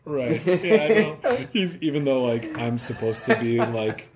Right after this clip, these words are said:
Speaker 2: <laughs>
Speaker 1: meetings and running this company, and, like, I'm not talking to anyone, and every-, and then I just, I can't, I can't stop thinking about what's going to happen to you. And so I know the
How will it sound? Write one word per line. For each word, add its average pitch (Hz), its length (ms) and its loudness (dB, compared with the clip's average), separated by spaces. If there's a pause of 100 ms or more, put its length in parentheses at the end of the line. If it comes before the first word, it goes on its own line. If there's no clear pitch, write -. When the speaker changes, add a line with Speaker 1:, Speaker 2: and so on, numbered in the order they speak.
Speaker 2:
<laughs> - 100 -20
Speaker 1:
meetings 127 500 -2
and 117 120 -6
running 113 240 -4
this 113 160 -8
company, 117 520 -6
and, 104 120 -6
like, 104 160 -6
I'm 104 100 -10
not 107 180 -10
talking 110 360 -12
to 107 60 -10
anyone, 107 640 -8
and 101 120 -12
every-, 98 200 -16 (180)
and 110 140 -8
then 107 80 -4
I 101 100 -6
just, 104 300 -12 (840)
I - 140 -20
can't, 107 420 -8 (1080)
I - 40 -20
can't 104 280 -10
stop 98 480 -12 (120)
thinking 110 440 -12
about 104 480 -10 (480)
what's 107 400 -10 (340)
going 110 480 -10 (120)
to 101 200 -12
happen 123 720 -8 (100)
to - 120 -10
you. 127 420 -6 (540)
And 110 180 -8
so 101 640 -8 (1200)
I 110 200 -6
know 110 480 -4
the 104 240 -8